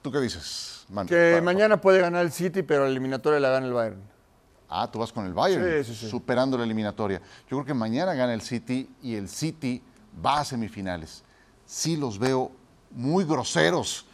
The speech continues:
Speaker 1: muy groseros. O sea, si ya antes de Haaland eran un equipazo, ahora han agregado más rutas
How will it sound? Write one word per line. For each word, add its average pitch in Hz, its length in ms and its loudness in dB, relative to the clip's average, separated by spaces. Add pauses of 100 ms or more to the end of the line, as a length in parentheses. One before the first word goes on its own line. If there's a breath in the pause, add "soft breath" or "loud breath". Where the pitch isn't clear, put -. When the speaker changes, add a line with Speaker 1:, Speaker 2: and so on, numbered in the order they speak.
(380 soft breath)
Speaker 1:
muy 170 280 6
groseros. 170 440 4
O 170 60 6
sea, 165 100 2
si 151 200 -4
ya 196 260 8
antes 196 500 0
de 135 80 0 (100)
Haaland 160 480 2
eran 147 220 -4
un 156 100 -6
equipazo, 143 680 -4 (380 loud breath)
ahora 127 460 2
han 131 100 -2
agregado 113 640 0 (160)
más 113 540 -6
rutas 101 540 -8